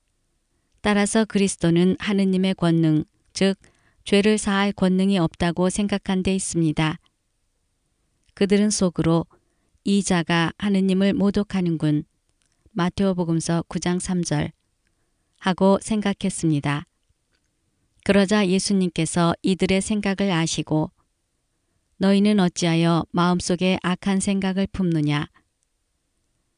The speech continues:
너는 죄를 용서받았다." 하고 말하는 것과 "일어나 걸어가라."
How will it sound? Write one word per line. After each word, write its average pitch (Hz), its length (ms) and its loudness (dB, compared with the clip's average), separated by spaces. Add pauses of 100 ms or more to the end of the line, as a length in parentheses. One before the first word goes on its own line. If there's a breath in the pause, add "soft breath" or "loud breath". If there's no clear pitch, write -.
(120)
너는 185 500 4
죄를 196 400 4
용서받았다." 185 960 -2 (520)
하고 196 380 2
말하는 190 520 0
것과 156 500 -2 (880)
"일어나 185 540 2
걸어가라." 175 720 0